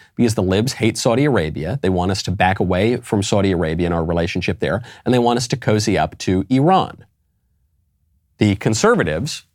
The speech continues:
tend to think that we're better with the devil we know than the devil we don't,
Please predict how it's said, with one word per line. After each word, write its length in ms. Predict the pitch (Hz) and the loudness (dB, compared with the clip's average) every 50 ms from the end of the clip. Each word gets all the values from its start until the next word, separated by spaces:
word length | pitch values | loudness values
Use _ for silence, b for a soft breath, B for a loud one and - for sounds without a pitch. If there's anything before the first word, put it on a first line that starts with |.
| _ _ | _ _
tend 260 | - - 120 113 113 110 | -4 -2 0 0 0 0
to 60 | 123 | -2
think 400 | 113 - 110 98 98 110 123 - | -2 0 0 0 0 -2 -2 -2
that 300 | - 101 90 90 85 - _ _ _ _ _ _ _ _ | 0 2 2 2 0 -2 _ _ _ _ _ _ _ _
we're 120 | 101 95 | -2 0
better 300 | 95 107 113 117 120 117 | 2 2 2 4 4 2
with 180 | 110 107 107 - | 2 0 0 0
the 180 | 107 95 87 | 0 0 2
devil 300 | 87 101 120 123 127 113 | 2 2 2 2 4 2
we 120 | 101 101 98 | 2 2 2
know 260 | 104 135 151 131 113 | 4 4 4 4 2
than 160 | 104 110 98 | 2 0 0
the 60 | 95 | 0
devil 260 | 90 104 101 95 98 92 | 2 2 2 2 0 0
we 120 | 92 90 | 0 2
don't, 360 | 110 165 185 139 98 98 b | 4 4 4 4 0 -2 b